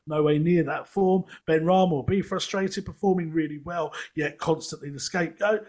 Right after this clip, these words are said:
Scamacca would be frustrated. So you can understand why Declan Rice would be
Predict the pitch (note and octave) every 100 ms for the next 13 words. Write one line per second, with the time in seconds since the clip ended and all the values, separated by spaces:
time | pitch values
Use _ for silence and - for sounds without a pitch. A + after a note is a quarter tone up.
0 | _ - - G3 F3 - C3+ F3 F3 F#3
1 | D#3+ F#3 F3 E3+ G3+ F3+ - - _ F3+
2 | D#3+ G3 G3 F#3 - F#3 F3+ D3+ D#3 E3
3 | D3 A3+ A3+ D3+ D#3 - D#3+ F#3+ - C3
4 | B2+